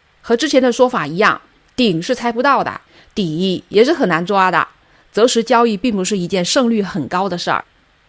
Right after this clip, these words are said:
纳斯达克指数今天下跌了三十六点，跌幅百分之零点一，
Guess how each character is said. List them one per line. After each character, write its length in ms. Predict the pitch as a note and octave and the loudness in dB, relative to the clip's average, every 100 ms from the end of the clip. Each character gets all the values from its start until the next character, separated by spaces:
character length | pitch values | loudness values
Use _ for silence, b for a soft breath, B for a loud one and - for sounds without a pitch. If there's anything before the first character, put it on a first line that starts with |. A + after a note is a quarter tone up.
| _ _ _ _ _ | _ _ _ _ _
纳 140 | - E4 | 0 0
斯 80 | D4+ | 4
达 140 | C#4+ | 2
克 180 | D4 D#4 | 4 2
指 200 | - F3 | 2 -2
数 200 | C4+ B3+ | 0 0
今 140 | B3+ | 2
天 100 | C4 | 2
下 220 | B3 B3+ | 2 0
跌 160 | A3 A3+ | 2 2
了 80 | G3+ | 2
三 180 | A#3+ A#3 | 2 0
十 120 | A3 | 0
六 180 | C4 A#3 | -2 -2
点， 260 | E3+ C2+ - b | -2 -4 -8 b
跌 140 | - A#3 | 0 0
幅 180 | G#3+ G3 | 2 -2
百 180 | F3+ | -2
分 80 | D3 | -4
之 60 | E3+ | -4
零 120 | E3+ | -2
点 200 | G#3 E3 | 0 0
一， 260 | G#3 A3+ | -2 -4